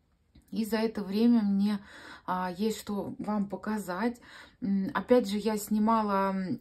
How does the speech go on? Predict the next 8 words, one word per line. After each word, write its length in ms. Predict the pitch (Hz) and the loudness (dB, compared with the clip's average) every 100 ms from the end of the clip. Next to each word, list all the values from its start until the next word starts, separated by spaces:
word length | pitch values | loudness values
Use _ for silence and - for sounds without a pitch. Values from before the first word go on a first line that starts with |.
| - | -8
до 300 | 170 220 226 | -2 2 2
этого 500 | 208 208 190 170 185 | 2 0 -6 -8 -6
видео, 440 | 185 247 240 269 | 2 2 4 2
которые 500 | 262 240 247 240 233 | 0 0 2 4 6
выйдут, 540 | 220 233 233 220 220 - | 4 4 2 2 -6 -4
э, 200 | 208 202 | -4 -4
два 260 | 170 208 | -4 -4
влога. 600 | 190 196 240 269 247 247 | -4 0 2 2 2 0